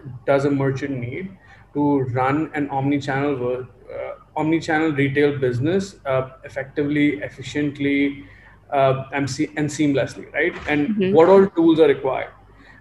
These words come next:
Speaker 1: Uh, based on f-, those tools, we look at, like, uh, various partners who can help us fill those gaps. Uh, and that is where my role comes in, uh,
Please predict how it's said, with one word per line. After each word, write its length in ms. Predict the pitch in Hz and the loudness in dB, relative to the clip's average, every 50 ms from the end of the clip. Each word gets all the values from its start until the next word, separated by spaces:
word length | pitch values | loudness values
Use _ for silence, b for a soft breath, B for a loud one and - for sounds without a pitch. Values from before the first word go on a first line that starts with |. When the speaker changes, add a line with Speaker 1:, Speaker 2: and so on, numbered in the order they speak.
| b _ | b _
Speaker 1:
Uh, 400 | - 143 143 139 139 - - - 135 135 | 0 2 4 4 2 2 -2 -8 0 6
based 340 | 165 185 214 214 196 - - | 8 8 8 8 6 2 2
on 360 | 180 208 220 226 226 220 220 | 2 4 4 4 2 0 -4
f-, 160 | - - - 185 - - - - - - - | -8 -6 -6 -6 -6 -6 -12 -16 -14 -14 -12
those 380 | 156 135 156 156 170 170 - - | -4 -2 2 2 4 2 2 -2
tools, 420 | - - 131 131 143 170 185 151 | -4 -4 -2 2 2 2 2 0
we 100 | 151 151 | 0 0
look 220 | 143 143 143 143 147 | 2 2 2 4 4
at, 220 | 143 139 139 139 | 4 2 2 2
like, 320 | 139 127 123 - - - _ _ - - | -2 -2 -2 -4 -10 -18 _ _ -6 -2
uh, 320 | 143 131 127 117 - - - | -2 0 0 -2 -6 -10 0
various 360 | 135 139 143 143 156 156 - | 4 4 6 6 6 4 2
partners 580 | 139 - 127 117 120 120 - 160 175 190 196 190 | 0 -4 -4 -4 -4 -4 -4 -2 0 2 0 0
who 120 | 165 147 | 0 -2
can 160 | - 160 151 139 | -2 -2 -2 -2
help 360 | 117 117 131 131 127 127 - | -2 0 0 0 0 0 0
us 240 | 139 139 135 135 - | 0 0 0 -2 -6
fill 280 | - - 131 127 131 | -6 -6 -4 -2 -2
those 200 | 127 127 127 113 120 | -2 -2 -2 -4 -6
gaps. 480 | 127 117 135 165 - - - - - - - B B B B B B B B - | -6 -6 -6 -6 -8 -10 -14 -20 -20 -20 -20 B B B B B B B B 0
Uh, 260 | 135 135 135 131 131 151 | 2 4 4 4 2 2
and 160 | 143 143 143 | 2 4 6
that 160 | 139 139 143 | 6 6 6
is 140 | 147 135 135 | 4 4 6
where 180 | 147 143 139 127 127 | 6 6 6 6 2
my 240 | 131 127 123 123 123 | -2 -4 -4 -4 0
role 200 | 127 139 143 147 | 2 2 2 2
comes 260 | 143 156 151 156 160 | 0 -2 -2 -2 -2
in, 200 | 170 185 185 - - - - - | -2 -4 -6 -8 -12 -18 -12 -6
uh, 200 | 139 135 135 135 | -4 -2 -2 -2